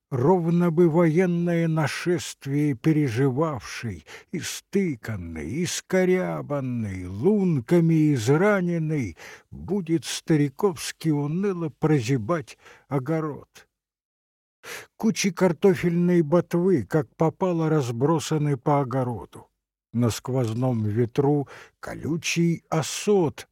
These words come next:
бородой трясёт. Сопливая паутина обвисла на исхудалой, растрёпанной межевой дурнине. Ястребинка сорит грязным дрянным семенем.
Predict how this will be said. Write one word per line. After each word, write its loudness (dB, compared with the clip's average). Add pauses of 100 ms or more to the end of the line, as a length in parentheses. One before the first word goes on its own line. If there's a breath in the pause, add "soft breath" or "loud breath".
(100)
бородой 2
трясёт. -6 (260)
Сопливая 0
паутина 0
обвисла -4 (200 loud breath)
на 4
исхудалой, 0
растрёпанной 0
межевой 2 (240 loud breath)
дурнине. -2 (640 loud breath)
Ястребинка 0
сорит 0 (260 loud breath)
грязным -2
дрянным 2
семенем. -2